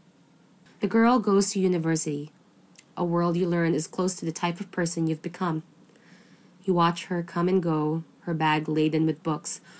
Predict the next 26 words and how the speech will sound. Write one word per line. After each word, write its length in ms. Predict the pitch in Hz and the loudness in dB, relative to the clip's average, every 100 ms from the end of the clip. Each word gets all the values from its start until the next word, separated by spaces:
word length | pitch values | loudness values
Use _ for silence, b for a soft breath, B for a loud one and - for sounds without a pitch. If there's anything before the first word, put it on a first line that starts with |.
| B B - | B B 4
arm 280 | 190 208 | 4 6
in 100 | 214 | 2
arm 240 | 208 185 180 | 2 0 2
with 160 | 175 | 0
other 240 | 170 170 165 | 0 0 -2
giggling 400 | 156 170 180 180 | 0 -2 2 2
girls 420 | 170 165 160 156 | 2 0 0 -2
in 200 | 160 156 | -2 0
long 260 | 165 175 180 | 2 2 2
denim 240 | 165 165 | 2 0
skirts 420 | 165 - 156 151 | -2 -2 -4 -4
and 160 | - 160 | -6 -4
colorful 520 | 160 156 156 - 156 | -2 -2 -2 -2 -4
hijab. 480 | 160 156 156 143 139 _ _ _ _ b b b b - | -2 -4 -4 -6 -8 _ _ _ _ b b b b -6
Her 160 | 202 | -4
brother 280 | 170 180 175 | -2 0 2
notices, 680 | 165 165 156 - 143 147 - _ _ _ _ | 2 2 0 -2 -4 -6 -10 _ _ _ _
speaks 440 | - - - 175 - | -10 -8 -6 -4 -2
to 100 | 175 | 0
you 180 | 160 151 | 0 0
with 140 | 156 | -2
sympathetic 580 | - 175 165 151 147 - | -2 -4 -4 -4 -4 -6
eyes. 420 | 147 143 151 - - - - B B B B B - | -8 -6 -8 -10 -16 -20 -20 B B B B B -20
"Forget 360 | - 151 160 156 | -12 -4 -2 0
it, 120 | 139 | -2
Habib. 440 | 143 135 139 135 | -2 -2 0 -2